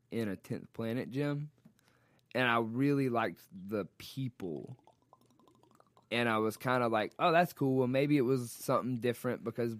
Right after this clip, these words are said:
it was the weekend of nationals and a bunch of people were in town, and so, like, that was interesting. And so, um, at the time, she started trying, so, like, that was nineteen, and then, like,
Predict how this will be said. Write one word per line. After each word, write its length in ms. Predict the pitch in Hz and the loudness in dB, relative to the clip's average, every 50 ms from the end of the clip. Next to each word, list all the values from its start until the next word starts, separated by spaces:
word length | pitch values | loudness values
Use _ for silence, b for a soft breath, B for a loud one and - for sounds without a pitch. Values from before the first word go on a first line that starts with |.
| 101 - | -10 -6
it 120 | - 117 107 | -4 -4 -2
was 320 | 104 123 117 113 113 - - - | -2 -4 -4 -6 -8 -12 -10 -6
the 80 | 123 120 | -4 -2
weekend 380 | 120 127 117 - 131 120 120 | 0 0 0 -2 -2 -2 -2
of 80 | 117 117 | -2 -2
nationals 560 | 113 110 110 107 - - 113 113 110 107 107 | -2 -4 -4 -6 -6 -8 -8 -6 -6 -6 -8
and 80 | 107 101 | -8 -6
a 20 | |
bunch 160 | 101 113 113 - | -6 -6 -6 -4
of 20 | |
people 240 | - 117 113 - 104 | -4 -4 -4 -4 -6
were 100 | 107 107 | -6 -6
in 80 | 107 104 | -6 -8
town, 420 | 113 110 107 104 107 104 104 104 107 | -8 -8 -8 -8 -8 -8 -8 -10 -10
and 100 | 101 107 | -10 -8
so, 80 | 110 | -8
like, 240 | 104 107 107 101 B B B B B B - | -8 -8 -8 -10 B B B B B B 0
that 120 | 131 139 | 4 4
was 160 | 135 131 117 113 | 4 4 2 0
interesting. 420 | 110 107 - - - 104 104 113 b b b b b b b b b b _ - | -2 -4 -6 -8 -8 -10 -10 -10 b b b b b b b b b b _ -2
And 240 | 117 123 123 127 - | 0 0 0 0 2
so, 760 | - 127 123 123 120 120 120 120 117 117 117 117 - - - | 4 6 6 6 6 6 6 6 6 6 6 4 2 2 0
um, 720 | 101 120 120 120 117 113 110 110 110 107 104 104 98 - _ - | 2 2 4 4 4 2 2 0 0 -2 -2 -4 -4 -6 _ 0
at 160 | 127 143 131 | 2 2 2
the 120 | 147 160 147 | 2 -2 0
time, 840 | - 151 139 139 135 131 127 127 127 123 123 120 120 107 - - - | 0 2 2 4 4 4 4 2 2 0 0 -2 -2 -4 -6 -8 -10
she 960 | - - - - - - 135 135 131 131 131 127 127 123 123 123 120 120 117 | -10 -8 -6 -6 -6 -4 -2 0 2 2 2 2 2 0 0 0 0 0 -2
started 440 | 113 - - 131 123 117 113 113 104 | -4 -4 0 2 2 4 4 2 0
trying, 480 | - - 117 113 113 113 113 110 110 104 | -2 -2 -2 0 0 0 -2 -2 -4 -4
so, 140 | - - 113 | -4 -2 0
like, 300 | 107 104 98 - - - | 0 0 0 -2 0 2
that 140 | 123 127 117 | 2 4 4
was 420 | 123 123 117 110 110 - - - - _ _ _ _ _ _ _ _ - | 2 0 -2 -4 -6 -10 -14 -16 -18 _ _ _ _ _ _ _ _ -6
nineteen, 600 | - 117 113 110 85 76 - 113 107 110 110 107 | -4 -2 -2 -2 -4 -6 -8 -6 -6 -4 -4 -4
and 120 | 107 104 104 | -4 -4 -4
then, 140 | 104 104 | -4 -4
like, 220 | 104 104 98 82 | -4 -4 -4 -6